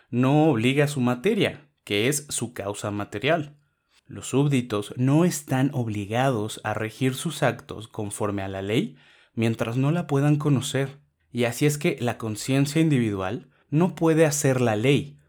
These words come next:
ni tampoco puede promulgarla sino a nombre de un superior. Ahora bien, queridos amigos, tenemos que señalar, pues, que las propiedades esenciales de la ley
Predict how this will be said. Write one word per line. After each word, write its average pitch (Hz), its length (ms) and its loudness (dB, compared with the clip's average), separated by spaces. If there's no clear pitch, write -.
ni 208 200 2
tampoco 160 640 0
puede 131 260 2
promulgarla 117 920 0
sino 107 340 -2
a 95 60 -2
nombre 107 400 0
de 101 100 0
un 101 160 -2
superior. 135 640 -2
Ahora 170 300 4
bien, 185 200 4
queridos 180 380 2
amigos, 143 640 4
tenemos 151 440 4
que 143 120 -2
señalar, 120 720 -2
pues, 123 320 -4
que 120 200 -6
las 107 260 -4
propiedades 131 720 -2
esenciales 107 720 -2
de 98 100 -4
la 92 140 -8
ley 113 340 -8